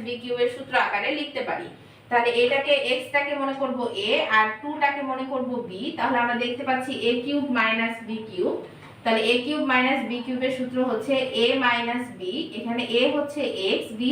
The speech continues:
হচ্ছে টু, সেই অনুযায়ী ধরবো। তাহলে এখানে হবে এক্স স্কয়ার প্লাস, ফার্স্ট ব্র্যাকেটে দিই, টু এক্স প্লাস বি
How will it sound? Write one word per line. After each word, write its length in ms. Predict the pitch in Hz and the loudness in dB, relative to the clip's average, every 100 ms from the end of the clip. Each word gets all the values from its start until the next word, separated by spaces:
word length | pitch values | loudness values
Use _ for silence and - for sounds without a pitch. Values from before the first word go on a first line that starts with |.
| 285 | 4
হচ্ছে 260 | 254 - 302 302 | 2 2 -2 0
টু, 100 | 226 - - - - - - - - | -2 -4 -8 -16 -18 -18 -18 -18 0
সেই 180 | 269 269 269 | 4 6 4
অনুযায়ী 360 | 277 269 277 247 | 4 2 4 4
ধরবো। 260 | 240 214 254 254 | 2 2 2 2
তাহলে 180 | 254 233 | 4 4
এখানে 200 | 262 247 247 | 2 2 2
হবে 140 | 226 214 | 2 2
এক্স 160 | 247 254 277 | 2 0 -4
স্কয়ার 360 | - 262 254 - - - - - - 240 | 0 4 4 4 0 -8 -18 -20 -12 0
প্লাস, 420 | 220 - - - - - - - - - - - - - - - - | 2 4 2 -2 -8 -18 -20 -20 -20 -20 -20 -20 -20 -20 -20 -20 -10
ফার্স্ট 220 | 190 190 190 | -6 -4 0
ব্র্যাকেটে 360 | 226 254 262 262 | 0 0 0 0
দিই, 160 | 254 320 - - - - - - - - - - | 2 0 -2 -10 -18 -20 -20 -20 -18 -18 -18 -2
টু 140 | 262 269 277 285 - - 220 220 247 | 2 6 6 4 0 0 4 4 4
এক্স 200 | - - - - - - - - - | -2 -10 -18 -20 -20 -20 -20 -20 -2
প্লাস 440 | 220 214 - - - - - - - - - - - 220 | 2 4 4 -2 -6 -12 -20 -20 -20 -20 -20 -20 -12 -2
বি 120 | 269 | 2